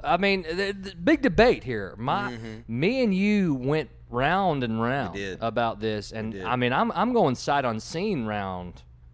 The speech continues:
Speaker 1: and round with you.
Speaker 2: Right, right.
Speaker 1: And you've clearly
Speaker 2: It's
Speaker 1: done this once or twice.
Speaker 2: Yeah.
Speaker 1: Maybe, no, obviously not microwave, but
Speaker 2: Yeah. I mean, I think it's like
Speaker 1: this concoction.
Speaker 2: It's gonna, like, once you mix it up,
Speaker 1: Uh-huh.
Speaker 2: once you mix it up and everything, it's gonna look.
Speaker 1: Yeah.
Speaker 2: It should
Speaker 1: Like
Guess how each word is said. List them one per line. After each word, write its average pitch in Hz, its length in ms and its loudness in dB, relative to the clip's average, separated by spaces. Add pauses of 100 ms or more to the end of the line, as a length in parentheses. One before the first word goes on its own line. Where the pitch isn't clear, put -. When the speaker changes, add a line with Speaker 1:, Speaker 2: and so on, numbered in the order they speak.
(300)
Speaker 1:
and 107 160 -4
round 95 260 -4
with 87 120 -10
you. 85 240 -12 (140)
Speaker 2:
Right, 113 280 -4 (400)
right. 110 260 -6
Speaker 1:
And 135 120 -2
you've 220 220 0
clearly 170 300 2
Speaker 2:
It's 127 80 -2
Speaker 1:
done 185 200 6
this 120 180 -4
once 120 200 -2
or 107 60 -10
twice. 101 360 -8
Speaker 2:
Yeah. 117 200 -6
Speaker 1:
Maybe, 151 440 0
no, - 140 0 (140)
obviously 151 400 0
not 175 160 2
microwave, 127 460 -4 (280)
but 143 160 4
Speaker 2:
Yeah. 73 60 -12 (680)
I 117 80 -12
mean, 127 120 -4
I 131 100 -2
think 131 220 -8
it's 131 300 -14
like 117 60 -4
Speaker 1:
this 143 140 4
concoction. 143 640 -2
Speaker 2:
It's 131 140 -14
gonna, 131 380 -4
like, 127 200 -8
once 156 300 -10
you 147 60 -14
mix 147 340 -8
it 127 80 -8
up, 101 340 -6
Speaker 1:
Uh-huh. 110 180 -6
Speaker 2:
once 131 120 -2
you 120 60 -12
mix 120 260 -10
it 127 60 -8
up 127 120 -6
and 101 80 -12
everything, 85 300 -14
it's 117 160 -12
gonna 107 200 -10
look. 104 360 -10 (360)
Speaker 1:
Yeah. 107 260 -2 (560)
Speaker 2:
It 85 180 -14
should 90 420 -12
Speaker 1:
Like 113 360 -2